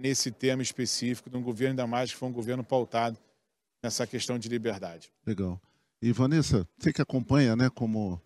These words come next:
Speaker 2: né, dentro do seu escritório, todas essas mudanças regulatórias, no início eu via muita discussão do mercado, receio, né, da regulamentação, medo, o quanto que isso poderia limitar o crescimento, poderia,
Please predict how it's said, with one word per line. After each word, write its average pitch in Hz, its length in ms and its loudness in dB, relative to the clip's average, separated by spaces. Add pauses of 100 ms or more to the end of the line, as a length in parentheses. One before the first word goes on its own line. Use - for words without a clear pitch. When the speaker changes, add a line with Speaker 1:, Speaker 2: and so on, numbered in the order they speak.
(480)
Speaker 2:
né, 113 380 2
dentro 110 420 -2
do 98 80 -20
seu - 140 4
escritório, 110 560 2
todas 127 300 0
essas 120 300 4
mudanças 117 400 2
regulatórias, 107 760 2 (460)
no 135 100 4
início 151 360 6
eu 143 40 8
via 143 160 6
muita 170 260 4
discussão 139 400 2
do 127 80 2
mercado, 135 640 4 (140)
receio, 147 500 10
né, 120 160 4
da 117 120 6
regulamentação, 117 720 4
medo, 113 520 4 (260)
o 104 100 -6
quanto 139 280 4
que 135 100 4
isso 127 160 2
poderia 113 600 4 (220)
limitar 139 680 6 (320)
o 113 80 -2
crescimento, 131 840 6
poderia, 117 640 6